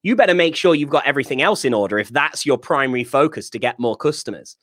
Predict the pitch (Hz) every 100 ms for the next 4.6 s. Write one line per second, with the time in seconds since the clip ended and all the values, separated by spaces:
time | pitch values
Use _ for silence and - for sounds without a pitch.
0 | _ _ 131 127 156 233 - 127 104 139
1 | 190 120 143 143 139 - 123 120 127 110
2 | 117 117 120 147 - 151 156 151 - 139
3 | 147 156 165 165 175 175 208 196 262 214
4 | - - 117 107 87